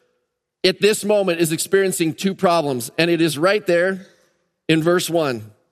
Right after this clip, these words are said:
"In those days, the number of disciples was" what? Increasing. It's getting bigger.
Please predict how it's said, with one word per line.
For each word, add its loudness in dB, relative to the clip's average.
"In 4
those 2
days, 2
the -2
number 2
of -4
disciples -2
was" -2
what? 2
Increasing. 0
It's -8
getting 0
bigger. -2